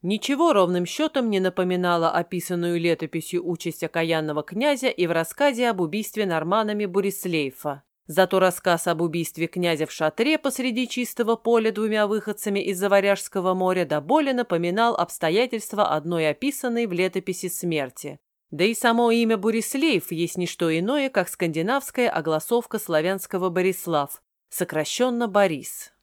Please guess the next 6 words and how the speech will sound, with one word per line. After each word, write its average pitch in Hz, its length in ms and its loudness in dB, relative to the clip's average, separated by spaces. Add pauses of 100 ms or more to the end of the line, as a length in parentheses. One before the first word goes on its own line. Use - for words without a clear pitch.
(320)
Так 196 180 -2
вот, 196 240 2
ознакомившись 185 880 0
с 165 40 -12
данными 170 440 2
саги, 170 560 2